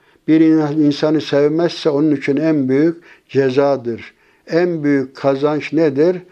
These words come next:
Allah'ın rızasını kazanmaktır. Evet, ondan sonraki ayet-i kerimede otuz dokuzda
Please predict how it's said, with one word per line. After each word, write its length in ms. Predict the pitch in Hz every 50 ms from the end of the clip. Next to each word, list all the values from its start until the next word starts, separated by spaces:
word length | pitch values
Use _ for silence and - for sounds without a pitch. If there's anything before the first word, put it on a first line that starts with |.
| _ _ _ _ _
Allah'ın 800 | 127 131 135 135 139 135 139 135 131 135 156 180 185 190 185 180 - - _ _ _ 127
rızasını 640 | 135 135 131 131 135 139 135 127 - 135 139 170 175
kazanmaktır. 1080 | - - 131 127 120 135 131 127 123 123 127 127 - - _ - 123 110 - - - _ _ _ _ _ _ _ _
Evet, 300 | 160 165 170 151 127 - - - _ _ _ _ _ _ _
ondan 380 | 170 143 151 170 180 196 202
sonraki 800 | 190 190 - 156 151 151 151 143 131 135 - 135 135 131 123 110 - _ _ - - _ - _ - -
ayet-i 440 | - 143 147 143 143 143 139 -
kerimede 720 | - - 143 139 135 135 131 135 131 131 131 156 175 185 185 180 _ _ _ _ _ _ _ _ _ _ _ _ _ _ _ _ _ _
otuz 400 | 127 131 123 - 143 135 123 127
dokuzda 640 | 131 127 123 - 131 120 117 117 131 143 165 180 175